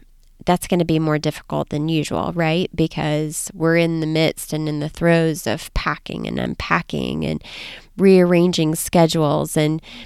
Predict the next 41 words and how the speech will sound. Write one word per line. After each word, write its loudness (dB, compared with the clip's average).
um, 4
loading, 6
and -2
not 4
to 0
mention 4
all 4
of 4
the 2
other 4
administrative 6
tasks -4
like -6
address 6
<laughs> -2
changes 4
and -4
projects 4
around 4
the 0
house 2
and 0
other 4
odds 0
and 0
ends, 0
and -8
the -2
list 0
goes 0
on 2
and 0
on 0
and 2
on. 4
Just 6
remember 4
that 4
the 8
time 4
and 6